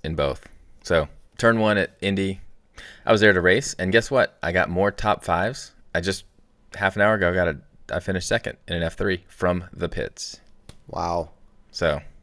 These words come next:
Speaker 2: I'm never in the F threes, but it sounds like, well, obviously it's carnage.
Speaker 1: It's a lot of fun.
Speaker 2: Or no,
Speaker 1: It's a lot
Speaker 2: I
Speaker 1: of
Speaker 2: mean,
Speaker 1: carnage.
Speaker 2: maybe it's not carnage. Maybe you're just lightning
Speaker 1: Oh, it's a
Speaker 2: fast,
Speaker 1: lot of carnage.
Speaker 2: passing everybody left, right, and center.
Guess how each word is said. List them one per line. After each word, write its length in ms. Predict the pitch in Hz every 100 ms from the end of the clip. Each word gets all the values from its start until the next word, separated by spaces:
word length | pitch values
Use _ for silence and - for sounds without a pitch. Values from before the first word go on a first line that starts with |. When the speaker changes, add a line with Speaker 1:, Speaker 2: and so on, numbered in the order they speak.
| _ -
Speaker 2:
I'm 100 | 277
never 200 | 349 156
in 100 | 180
the 120 | 127
F 120 | 98
threes, 280 | - 92 85
but 120 | -
it 40 | 95
sounds 340 | 101 107 -
like, 140 | 90 - -
well, 80 | -
obviously 400 | - 101 107 -
it's 120 | 73 -
carnage. 560 | - 87 85 71 - - - - -
Speaker 1:
It's 120 | -
a 60 |
lot 200 | 76 73
of 80 | 78
fun. 280 | - - - - -
Speaker 2:
Or 200 | 127 127
no, 180 | 107 104
Speaker 1:
It's 80 | -
a 20 |
lot 100 | 76
Speaker 2:
I 60 | 78
Speaker 1:
of 40 |
Speaker 2:
mean, 60 | 87
Speaker 1:
carnage. 400 | 82 82 69 -
Speaker 2:
maybe 480 | 98 98 95 92 90
it's 140 | 85
not 200 | 85 87
carnage. 360 | - 82 123 -
Maybe 240 | 90 85
you're 160 | 87 82
just 320 | 82 82 -
lightning 320 | 87 85 185
Speaker 1:
Oh, 60 | 104
it's 120 | 78
a 40 | 78
Speaker 2:
fast, 160 | 85
Speaker 1:
lot 80 | 90
of 100 | -
carnage. 320 | - 73 73
Speaker 2:
passing 440 | 113 110 - 104 95
everybody 400 | 92 90 92 92
left, 200 | 92 -
right, 160 | 90
and 120 | -
center. 280 | 85 - -